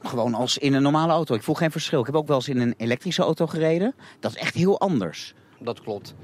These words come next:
Speaker 2: Dit is gewoon een normale auto.
Speaker 1: Maar waarom zou ik in zo'n auto gaan rijden en niet in een elektrische auto?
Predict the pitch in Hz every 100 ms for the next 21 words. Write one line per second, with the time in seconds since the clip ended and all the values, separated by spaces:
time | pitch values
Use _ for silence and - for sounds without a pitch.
0 | - - 151 135 131 123 123 127 117 107
1 | 104 104 113 127 175 175 151 - - -
2 | 151 170 208 233 202 214 196 147 165 185
3 | 160 160 - 139 214 226 123 120 101 104
4 | 95 92 95 - 131 170 208 - 139 131
5 | 123 117 127 190 - 95 85 80 -